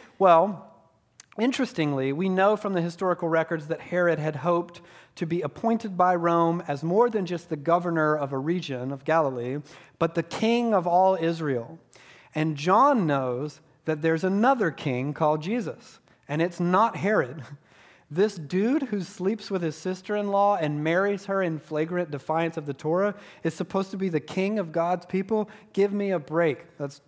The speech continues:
John. So John calls him out. He's a fraud. Just look at his life. Forget this dude. He's nothing like the Messiah. So it's not just Herod's, like, bruised ego that got John locked up. It's a threat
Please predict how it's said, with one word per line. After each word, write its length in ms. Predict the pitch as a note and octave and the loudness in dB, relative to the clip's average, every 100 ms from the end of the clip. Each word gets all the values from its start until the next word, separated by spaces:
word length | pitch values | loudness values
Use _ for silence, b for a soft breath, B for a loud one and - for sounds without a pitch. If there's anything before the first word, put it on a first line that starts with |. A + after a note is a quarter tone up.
| C#3+ | -6
John. 340 | D3 C3+ A2 - B B - | -2 0 -2 -10 B B -2
So 160 | G3 | 0
John 320 | F#3+ G3 G#3 | 4 6 4
calls 300 | G3+ G#3+ G#3+ | 4 2 2
him 100 | G#3 | 4
out. 280 | A#3+ A#3 E3 | 4 4 2
He's 180 | A#3+ B3 | -2 -2
a 80 | B3 | -4
fraud. 560 | - C4 D#4+ D#3+ A#2+ - | 0 4 6 4 0 -10
Just 180 | F#3+ G3 | -10 -4
look 200 | A3+ C4+ | -2 0
at 80 | C4 | 0
his 180 | A#3 G#3+ | 0 2
life. 340 | B3 E3 - B B | 4 2 0 B B
Forget 420 | - G3+ F#3+ C4+ | -4 -2 0 0
this 220 | C4+ A3+ - | 0 -2 -2
dude. 420 | G3 F3 F3 E3+ B | 0 2 2 -2 B
He's 220 | - F3 | -6 -4
nothing 520 | D#3+ E3+ A3 A3+ G#3+ G3 | -2 0 0 0 -2 0
like 240 | F3 E3+ | 0 0
the 60 | F3 | -2
Messiah. 540 | D#3+ - D3 B2+ B2+ F3+ _ B B B B | -4 0 0 0 -4 -14 _ B B B B
So 160 | A3 | -2
it's 100 | A3 | 0
not 300 | A#3 D4+ B3 | 2 2 2
just 260 | G3 F#3+ F#3 | 0 -2 -2
Herod's, 420 | G3+ G3+ F#3+ D#3+ | 0 2 2 0
like, 240 | D#3+ C3+ | 0 0
bruised 380 | C3+ F3 F#3+ E3 | -2 0 0 -2
ego 460 | F#3 F#3+ E3+ D3+ C#3 | -4 -4 0 0 0
that 160 | C#3+ | -4
got 240 | C#3+ D3 C#3+ | -4 -4 -2
John 320 | D3+ D3+ C#3+ | 0 2 2
locked 340 | C#3 C#3 B2 F#3 | 0 -2 -2 2
up. 300 | F3+ C3 D#3+ | 2 2 -4
It's 160 | - | -6
a 60 | E3 | -6
threat 640 | - F#3+ B3+ F#3 G3+ - | -6 0 4 4 4 -4